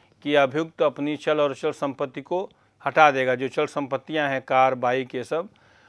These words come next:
वह घर से हटा रहा है इसलिए कि उसे आशंका हो गई है कि उसकी संपत्ति कुर्क कर दी जाएगी। ऐसी स्थिति में न्यायालय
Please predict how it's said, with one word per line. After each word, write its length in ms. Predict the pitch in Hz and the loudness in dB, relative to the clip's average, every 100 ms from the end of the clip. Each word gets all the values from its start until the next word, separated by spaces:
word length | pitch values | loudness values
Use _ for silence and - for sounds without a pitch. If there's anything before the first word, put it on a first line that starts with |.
| _ - | _ 0
वह 100 | 135 | 0
घर 200 | 117 143 | 2 -2
से 180 | - 151 | 2 0
हटा 340 | 127 156 160 | 4 8 10
रहा 180 | 156 139 | 10 6
है 80 | 151 | 2
इसलिए 420 | - 139 123 156 | -2 -6 -2 -2
कि 120 | 151 | -4
उसे 160 | 127 139 | -4 -2
आशंका 440 | 131 143 135 165 | -2 -4 -2 2
हो 160 | 135 127 | 2 2
गई 180 | 123 117 | -2 -2
है 200 | 131 175 - _ _ _ _ | -4 -4 -10 _ _ _ _
कि 60 | 139 | -12
उसकी 220 | - 151 | -8 -8
संपत्ति 480 | - 127 143 156 - | -6 -6 -2 -4 -6
कुर्क 280 | - 165 - | -4 -4 -2
कर 160 | 127 | -6
दी 140 | 110 104 | -6 -10
जाएगी। 320 | 101 110 123 | -8 -6 -2
ऐसी 280 | 131 - 185 | -2 -2 -6
स्थिति 300 | 147 139 123 | -6 -6 -4
में 240 | 127 165 _ _ _ _ - - _ 135 | -4 -6 _ _ _ _ -16 -16 _ -6
न्यायालय 640 | 139 143 143 151 139 | -2 4 4 4 2